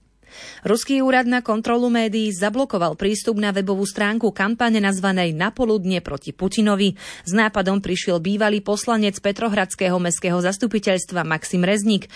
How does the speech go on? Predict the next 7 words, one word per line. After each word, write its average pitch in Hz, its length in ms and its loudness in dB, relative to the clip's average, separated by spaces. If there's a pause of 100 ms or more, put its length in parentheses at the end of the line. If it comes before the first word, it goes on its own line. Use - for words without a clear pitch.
(240)
Ide 240 240 2
o 240 80 -2
výzvu 247 320 0
adresovanú 226 640 0
tým 233 320 2
ruským 185 400 -2
voličom, 208 480 0